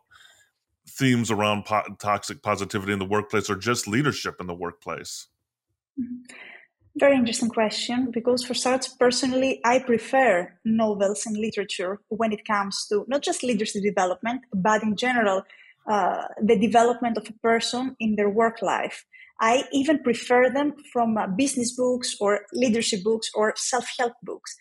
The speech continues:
Speaker 2: And the reason is that most of the times, all of these kind of books, they tend to create more guilt than actual help. And the people that they actually help are the people that don't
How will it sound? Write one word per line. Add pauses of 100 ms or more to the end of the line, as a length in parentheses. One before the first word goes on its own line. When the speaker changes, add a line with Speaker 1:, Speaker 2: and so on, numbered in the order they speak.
(280)
Speaker 2:
And
the
reason
is
that (260)
most
of
the
times, (260)
all
of
these
kind
of
books, (420)
they
tend (100)
to
create (180)
more
guilt (360)
than (140)
actual
help. (420)
And
the
people
that
they
actually
help (180)
are
the
people
that (540)
don't